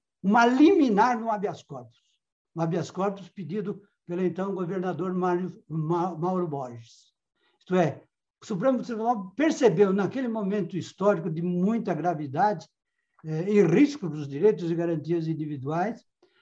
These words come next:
a necessidade de criar um instrumento processual que garantisse de imediato, em habeas corpus preventivos ou em outros não preventivos, a concessão de medida liminar, que,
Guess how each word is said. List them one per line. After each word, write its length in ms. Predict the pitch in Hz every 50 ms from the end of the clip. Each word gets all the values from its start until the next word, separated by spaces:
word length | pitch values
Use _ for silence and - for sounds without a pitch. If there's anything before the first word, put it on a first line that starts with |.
| _ _
a 100 | - 190
necessidade 960 | 233 285 294 - - 320 294 302 294 294 285 - 151 175 175 165 160 151 147
de 120 | 180 220 -
criar 360 | - 254 220 226 254 294 302
um 160 | 277 254 247
instrumento 680 | 233 208 175 - - - 190 185 175 190 214 196 185 180
processual 880 | 160 190 180 139 - 175 156 - - 160 175 202 240 254 247 247 - - _ _ _ _ _
que 160 | - 185 165
garantisse 680 | 156 240 233 220 208 180 - - 247 240 - - 240
de 180 | 202 156 160 240
imediato, 760 | 254 254 262 247 240 220 190 147 151 208 254 214 160 - 185
em 80 | 185
habeas 340 | 208 208 185 185 175 - -
corpus 380 | - 190 196 196 - 170 160 - _ _ _ _ _ _
preventivos 680 | - 185 190 180 185 175 143 - 233 285 285 240 190 175
ou 120 | 202 185
em 100 | 170 175
outros 260 | 214 226 - 202 175
não 160 | 175 208 214 165
preventivos, 800 | 165 175 170 165 160 151 139 165 226 262 233 - - - _ _ _ _ _ _ _ _
a 120 | - 240 202
concessão 600 | 254 269 262 247 262 262 220 - - 226 240 240
de 100 | 214 240
medida 400 | 233 240 226 170 196 233 185 233 220
liminar, 500 | 240 226 226 233 220 175 147 131 113 - _ _ _ _ _ _ _ _ _ _ _ _ _ _
que, 800 | _ 160 190 233 247 254 254 247 247 233 226 220 220 214 202 190